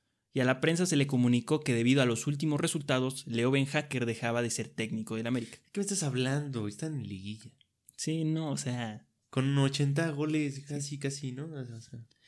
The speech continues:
Speaker 1: El lunes ocho de abril de mil novecientos noventa y cinco, a las siete treinta A M, el presidente del América se comunicó a la casa de Leo en Cuernavaca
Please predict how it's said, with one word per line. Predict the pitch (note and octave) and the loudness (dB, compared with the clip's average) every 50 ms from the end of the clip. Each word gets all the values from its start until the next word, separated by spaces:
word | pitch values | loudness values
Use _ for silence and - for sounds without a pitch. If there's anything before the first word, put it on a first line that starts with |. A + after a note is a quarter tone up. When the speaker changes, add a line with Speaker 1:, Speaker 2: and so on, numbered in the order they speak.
| - - - - _ - | -20 -20 -20 -20 _ -2
Speaker 1:
El | - B2 C3+ | 4 6 6
lunes | D3+ E3 F3 F3 F#3 | 8 8 6 6 6
ocho | F#3+ F#3 F#3+ G3 | 4 4 4 6
de | F3+ D#3 | 6 6
abril | D3 D3 D3 D3+ E3 D#3+ | 8 8 6 6 6 6
de | C#3+ | 8
mil | C#3 C#3+ D#3 D#3+ | 8 8 8 8
novecientos | E3 D3+ C3+ B2+ - D3+ C#3+ C#3+ C3+ | 6 4 4 4 2 0 0 2 2
noventa | C#3 C#3+ D#3+ E3+ C#3 C#3 | 4 4 2 2 2 0
y | B2+ | 0
cinco, | - - B2 A#2 - C#3 B2 A#2+ A2+ | 2 2 0 2 2 0 0 0 0
a | A2+ | 0
las | A2+ A2+ - | -2 -2 0
siete | - - D#3+ D#3 D3+ C#3+ | 0 0 0 0 0 -2
treinta | C#3+ D3 D3 D3+ D3+ C#3+ C#3 C3+ A2 - - _ - | 2 2 4 4 4 2 2 -2 -4 -6 -8 _ -2
A | C#3+ C#3 - - - - | -2 -2 -2 -4 -4 -2
M, | C#3+ C3+ C#3 C3 B2 C#3+ - - - _ _ _ _ _ _ _ _ _ | -2 0 0 -2 -4 -6 -10 -16 -20 _ _ _ _ _ _ _ _ _
el | - A#2+ A2+ | -4 -2 0
presidente | - C3 B2 C#3 C#3 D#3 F3 F3+ G3+ | 0 2 4 4 4 4 4 4 4
del | F#3 D#3 C#3+ | 6 6 6
América | C#3 D#3+ E3+ F#3 F#3 F3+ | 6 6 4 4 4 2
se | - D3+ | 0 0
comunicó | C#3+ C3 B2 A#2+ A#2+ A#2+ A#2+ A#2+ B2 - D#3 D#3+ E3 | 0 2 4 4 6 6 6 4 4 2 2 2 2
a | D#3 | 2
la | D3 C#3 | 2 2
casa | C#3+ D3 C#3 C#3+ D#3+ D3+ | 0 0 0 0 0 2
de | C3+ B2 | 2 4
Leo | B2 C#3 C#3+ C#3 C#3 - C3+ | 4 4 4 4 2 2 2
en | A#2 A#2+ | 0 2
Cuernavaca | - B2 B2 B2+ B2+ C#3 D3+ D3 - - C3 | 2 2 4 4 4 4 2 0 -2 -8 -14